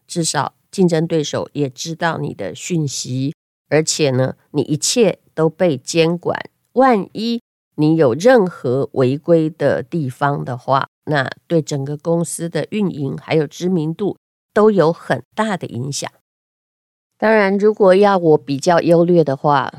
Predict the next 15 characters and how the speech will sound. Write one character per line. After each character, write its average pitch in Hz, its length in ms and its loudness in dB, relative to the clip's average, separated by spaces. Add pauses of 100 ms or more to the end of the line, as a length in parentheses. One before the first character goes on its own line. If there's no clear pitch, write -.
如 190 140 2
果 208 140 4
你 170 140 2
能 139 160 2
买 160 200 2
上 165 260 0
市 160 240 -4
公 156 260 2
司， 156 600 -6
那 151 120 2
么 127 380 0
你 120 220 -2
可 - 180 -4
能 123 320 -2
就， 135 640 0